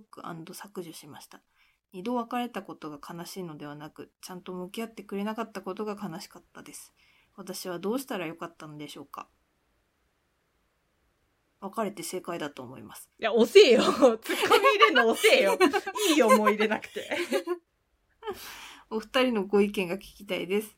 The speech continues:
Speaker 1: そして、お二人にブチ切れてほしいです。おう。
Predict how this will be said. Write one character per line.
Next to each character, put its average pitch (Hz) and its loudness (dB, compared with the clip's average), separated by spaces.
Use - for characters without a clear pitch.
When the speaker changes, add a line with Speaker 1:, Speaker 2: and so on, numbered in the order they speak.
Speaker 1:
そ - -20
し - -16
て、 - -8
お 196 -10
二 - -10
人 220 -2
に 180 -6
ブ 175 -10
チ 226 -12
切 226 -2
れ 202 2
て 160 -10
ほ 170 -14
し 175 -12
い - -8
で 185 -4
す。 - -16
お 165 -6
う。 - -20